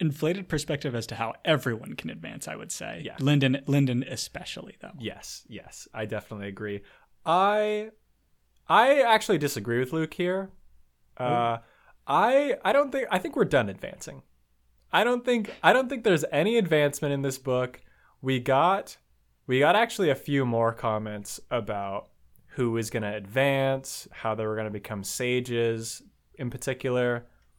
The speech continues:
Speaker 2: the Hulls Six, and Andy Uchiha.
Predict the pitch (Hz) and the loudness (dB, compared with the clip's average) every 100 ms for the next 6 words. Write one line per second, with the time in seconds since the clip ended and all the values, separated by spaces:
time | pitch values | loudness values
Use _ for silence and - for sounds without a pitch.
0 | _ _ 120 113 - 123 123 127 123 - | _ _ -4 -4 0 0 2 2 -2 -6
1 | - - - - - 151 180 - - - | -10 -12 -10 -6 -2 -2 -4 -10 -10 -12
2 | _ _ _ _ - 117 113 113 113 - | _ _ _ _ -8 -4 -2 -2 -6 -8
3 | - 123 135 143 143 127 113 - 120 117 | -6 -2 0 0 0 0 -4 -4 -4 -2
4 | 131 143 165 | 0 0 -2